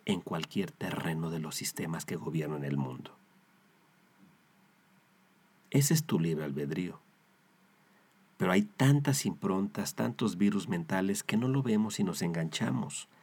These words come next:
y ponemos en manos de otros la esperanza de que nos ayuden y saquen adelante. Pero eso es algo que jamás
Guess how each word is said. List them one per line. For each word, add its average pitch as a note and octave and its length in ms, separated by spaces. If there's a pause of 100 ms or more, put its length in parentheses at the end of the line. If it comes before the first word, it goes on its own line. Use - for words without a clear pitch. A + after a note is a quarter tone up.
(640)
y - 100
ponemos G#2 460
en G2+ 100
manos G2+ 420
de G2 80
otros - 580 (800)
la F#3+ 140
esperanza B2+ 840 (560)
de A2+ 180
que G2+ 120
nos E2 240
ayuden F2 340
y D#2 60
saquen D#2 460
adelante. C#2+ 640 (800)
Pero D#2+ 260
eso - 300 (880)
es - 220
algo F2 280
que - 120
jamás E2+ 640